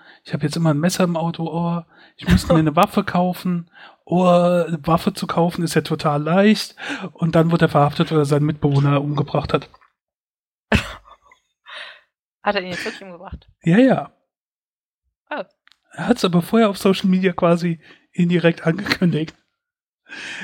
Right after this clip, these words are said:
Speaker 1: Es ging halt deswegen durch die Medien so ungefähr, „Wenn du mit jemandem zusammenwohnst, dann, äh, folg ihm lieber auf Social Media, um zu wissen, ob er dich umbringt oder nicht.“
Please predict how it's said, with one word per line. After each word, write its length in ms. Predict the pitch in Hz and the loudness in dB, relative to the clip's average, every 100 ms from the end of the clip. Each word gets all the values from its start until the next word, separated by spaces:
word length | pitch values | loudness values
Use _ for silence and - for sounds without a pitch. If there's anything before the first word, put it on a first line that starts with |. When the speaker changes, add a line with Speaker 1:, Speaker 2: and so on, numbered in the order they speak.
| 156 | -6
Speaker 1:
Es 140 | 165 | 0
ging 180 | 190 185 | 4 6
halt 140 | 170 | 6
deswegen 300 | 196 196 208 | 4 4 4
durch 180 | 180 175 | 2 0
die 60 | 165 | 0
Medien 380 | 165 185 180 | -2 0 -2
so 140 | 160 165 | 0 0
ungefähr, 380 | 170 170 160 151 | 0 0 -2 0
„Wenn 120 | 160 | -2
du 60 | |
mit 220 | 175 170 - | -2 -4 -4
jemandem 280 | 175 170 | -4 -4
zusammenwohnst, 720 | - 156 165 185 185 185 175 - | -4 0 0 0 -2 -2 -2 2
dann, 240 | 160 175 | 2 0
äh, 260 | 160 160 160 - - | -4 -6 -6 -10 -18
folg 280 | - 175 185 | -2 2 4
ihm 100 | 190 | 2
lieber 300 | 175 170 175 | 0 2 2
auf 100 | 165 | 2
Social 380 | - 165 170 185 | 0 0 2 2
Media, 260 | 170 175 165 | 4 4 2
um 140 | 160 | 2
zu 160 | - 156 | -4 -4
wissen, 480 | 170 175 165 160 - - - | -4 -2 -4 -6 -14 -20 -4
ob 140 | 170 160 | 0 2
er 80 | |
dich 180 | 156 160 | 2 2
umbringt 400 | 165 180 170 - | 0 0 0 0
oder 160 | 151 147 | -2 -4
nicht.“ 280 | 151 156 | -4 -10